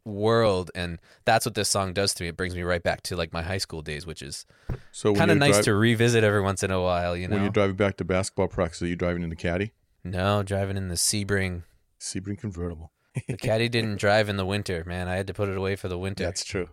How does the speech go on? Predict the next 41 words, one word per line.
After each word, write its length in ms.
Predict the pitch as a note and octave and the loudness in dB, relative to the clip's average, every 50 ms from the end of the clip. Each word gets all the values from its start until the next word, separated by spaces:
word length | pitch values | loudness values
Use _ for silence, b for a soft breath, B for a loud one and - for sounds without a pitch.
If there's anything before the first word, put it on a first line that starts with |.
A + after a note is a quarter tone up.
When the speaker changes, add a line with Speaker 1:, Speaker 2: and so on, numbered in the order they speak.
| _ _ | _ _
Speaker 2:
That's 240 | - E2+ E2 - - | -12 -10 -10 -10 -10
true. 240 | - - G2 F#2 E2+ | -10 -10 -10 -10 -10
So, 180 | - - - - - _ _ _ _ - | -12 -14 -14 -14 -18 _ _ _ _ -2
and, 140 | F2+ A2+ - - | -2 -2 2 2
and, 240 | B2 A2 G#2+ A2 - | 2 2 2 0 0
and 160 | A2+ G#2+ G2+ | 0 2 2
again, 360 | G2+ G2 A2 G#2+ G2 F#2 - - | 2 2 2 2 2 2 0 -2
um, 360 | G2 G2 F#2 F#2 F2+ F2+ - _ _ b b b b _ _ _ | -4 -2 -2 -4 -4 -6 -10 _ _ b b b b _ _ _
one 260 | - A2 G2+ A2 A2 | -10 -4 -2 0 0
of 80 | A2 | 0
the 40 | F#2+ - | -2 -2
things 120 | F#2+ F2+ F2+ | -4 -2 -2
about 160 | F#2+ F2+ E2+ | -4 -4 -4
D 140 | - G2 F#2+ | -4 -6 -4
J 180 | F#2+ G2 F2+ | -4 -4 -6
for 220 | F2 - - F#2 F2+ | -6 -6 -6 -6 -4
all 80 | F2 | -4
the 80 | F2 F2+ | -4 -4
years 180 | F2+ F2+ F2 F#2 | -4 -4 -4 -6
I 60 | F2 | -6
did, 320 | E2 G2 F#2+ F2 D#2+ - _ _ _ _ - | -4 -2 -2 -2 -4 -8 _ _ _ _ -8
I 200 | F2+ F2+ F#2 - _ _ | -6 -6 -6 -10 _ _
kinda 260 | - F#2 G2 F#2 F2 | -8 -6 -6 -6 -8
got, 280 | D#2+ - F#2+ F2 E2+ | -6 -6 -6 -6 -6
I 60 | - _ _ _ _ _ _ _ _ _ _ _ _ _ - | -8 _ _ _ _ _ _ _ _ _ _ _ _ _ -10
don't 80 | G2 | -10
know 40 | F2+ E2 | -8 -8
if 60 | E2 | -8
spoiled 360 | - - - F2 E2 E2 E2+ | -12 -8 -6 -6 -6 -6 -8
is 60 | F2+ | -6
a 20 | F2+ | -8
good 140 | F2 D#2+ | -8 -6
word, 220 | F#2 F2+ E2+ E2 D#2+ - | -4 -6 -6 -6 -8 -8
maybe 160 | F2+ F#2 F2+ | -8 -8 -8
damaged, 540 | - F2+ E2+ E2+ F2 F2 E2 E2 - - - _ _ _ _ _ _ _ _ _ - | -6 -4 -4 -2 -4 -4 -6 -8 -10 -12 -14 _ _ _ _ _ _ _ _ _ -8
that, 320 | F2+ F2+ F2+ F2 - - - - | -6 -4 -4 -4 -4 -6 -8 -10
um, 340 | F#2 F#2 F#2+ F2 F2+ - - G2+ | -8 -6 -6 -6 -8 -10 -8 -8
they 80 | G2+ F2+ | -6 -4
became 340 | G2+ F#2+ - F#2+ F2+ E2+ | -4 -4 -4 -4 -6 -4
work 220 | F2 F2 F2+ F#2+ - | -4 -4 -6 -4 -6
songs. 420 | - - - - - - - - | -8 -8 -8 -14 -14 -16 -18 -20